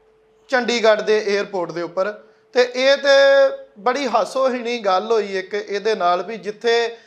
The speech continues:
ਅ, ਜਿੱਤਣ ਤੋਂ ਬਾਅਦ ਲੋਕਾਂ ਨੂੰ ਹਾਰ ਪੈਂਦੇ ਆ, ਇਹ ਪਹਿਲੀ ਓ ਐਮ ਪੀ ਹੋਏਗੀ ਜਿਹਦੇ ਚਪੇੜਾਂ ਪੈ ਗਈਆਂ। ਤੇ ਜਿਹੜੀ ਗੱਲ ਤੁਸੀਂ ਸ-, ਅਹ, ਸੁਰੱਖਿਆ ਕਰਮੀ ਦੀ ਕੀਤੀ ਆ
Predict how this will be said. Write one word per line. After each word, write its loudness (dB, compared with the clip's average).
ਅ, 4
ਜਿੱਤਣ -2
ਤੋਂ 0
ਬਾਅਦ 2
ਲੋਕਾਂ 0
ਨੂੰ -6
ਹਾਰ 2
ਪੈਂਦੇ 0
ਆ, 0
ਇਹ 0
ਪਹਿਲੀ -2
ਓ 2
ਐਮ 0
ਪੀ -8
ਹੋਏਗੀ -4
ਜਿਹਦੇ -8
ਚਪੇੜਾਂ -6
ਪੈ -2
ਗਈਆਂ। -8
ਤੇ -2
ਜਿਹੜੀ -2
ਗੱਲ 4
ਤੁਸੀਂ -8
ਸ-, -16
ਅਹ, 0
ਸੁਰੱਖਿਆ 0
ਕਰਮੀ -2
ਦੀ -8
ਕੀਤੀ -12
ਆ -12